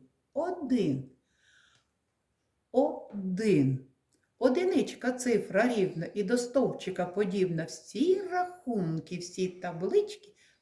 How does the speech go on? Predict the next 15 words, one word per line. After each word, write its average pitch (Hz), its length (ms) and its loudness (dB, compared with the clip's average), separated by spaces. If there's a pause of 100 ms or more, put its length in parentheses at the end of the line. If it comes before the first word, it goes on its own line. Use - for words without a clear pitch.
починають 330 580 -2 (380)
з 233 100 -4
одинички. 240 800 4 (440)
Цифра 214 800 -4 (440)
один. 277 920 6 (1000)
А 156 80 -8
тепер 262 500 -4
подивіться, 330 640 4 (360)
скільки - 520 -2
тут 220 220 -2
жолудів. 160 760 -4 (960)
Багато. 165 800 -6 (760)
Скільки - 680 2
листочків? 170 720 -6 (300)
Багато. 185 720 -6